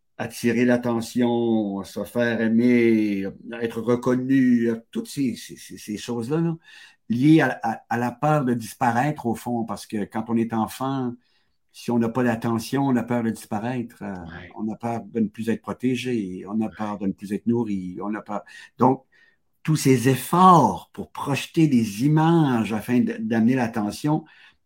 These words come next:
Speaker 1: qui occupent et meublent notre esprit tous les jours,
Speaker 2: Tellement.
Speaker 1: pendant toute notre vie, si on n'en devient pas consciente ou conscient,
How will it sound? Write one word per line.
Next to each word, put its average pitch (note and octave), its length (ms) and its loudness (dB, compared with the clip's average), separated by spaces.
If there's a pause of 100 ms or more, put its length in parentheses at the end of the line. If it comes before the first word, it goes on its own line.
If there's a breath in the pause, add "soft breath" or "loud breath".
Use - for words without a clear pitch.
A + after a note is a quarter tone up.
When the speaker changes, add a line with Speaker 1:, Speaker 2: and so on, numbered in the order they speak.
(140)
Speaker 1:
qui - 220 -2
occupent - 580 4
et A#2 80 2
meublent C3+ 840 4 (120)
notre B2 320 0
esprit D#3 800 -4 (600)
tous F3+ 200 2
les C3 180 4
jours, C#3 680 0 (300 loud breath)
Speaker 2:
Tellement. A2 240 -8
Speaker 1:
pendant D3 320 2
toute - 220 -8
notre C#3+ 280 2
vie, D#3 480 0
si A#2+ 240 -4
on C#3 60 2
n'en C3+ 160 2
devient B2+ 320 0
pas A#2+ 180 -2
consciente A#2+ 680 -2
ou G#2 60 -8
conscient, E3+ 600 -4